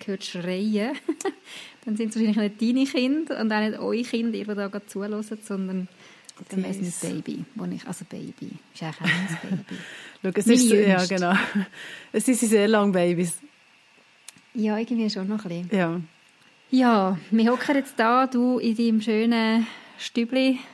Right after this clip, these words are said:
Speaker 1: da im Dach. Sieht schön aus
Speaker 2: Mhm.
Speaker 1: bei dir, so
Speaker 2: Mhm.
Speaker 1: gemütlich.
Speaker 2: Ja,
Speaker 1: Ich
Speaker 2: ist
Speaker 1: auch in
Speaker 2: gemütlich.
Speaker 1: meinem heimeligen Büro, wo sehr chaotisch aussieht, vollgestopft mit Ware. Und gleichzeitig wissen wir, dass wir, äh, viel privilegierter sind als ganz viele Menschen.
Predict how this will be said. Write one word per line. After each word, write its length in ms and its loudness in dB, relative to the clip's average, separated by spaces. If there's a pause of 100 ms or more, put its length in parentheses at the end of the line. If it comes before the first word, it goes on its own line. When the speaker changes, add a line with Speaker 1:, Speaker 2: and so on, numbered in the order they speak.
(120)
Speaker 1:
da 100 -2
im 180 -2
Dach. 440 -2
Sieht 220 -6
schön 200 -4
aus 120 -4
Speaker 2:
Mhm. 100 0
Speaker 1:
bei 40 -4
dir, 220 -2 (360)
so 120 -4
Speaker 2:
Mhm. 60 -2
Speaker 1:
gemütlich. 520 -2 (840)
Speaker 2:
Ja, 200 -2
Speaker 1:
Ich 60 -6
Speaker 2:
ist 120 -6
Speaker 1:
auch 80 -2
in 140 0
Speaker 2:
gemütlich. 260 0
Speaker 1:
meinem 100 -8
heimeligen 840 -4
Büro, 400 -6
wo 280 -8 (220)
sehr 200 -8
chaotisch 500 -8
aussieht, 420 -8
vollgestopft 760 -10
mit 200 -8
Ware. 320 -8 (720)
Und 80 -2
gleichzeitig 500 0
wissen 380 2
wir, 240 2 (220)
dass 200 -2
wir, 280 0
äh, 420 -4 (420)
viel 200 -2
privilegierter 760 -4
sind 160 -4
als 140 -10
ganz 260 -6
viele 160 -2
Menschen. 480 -2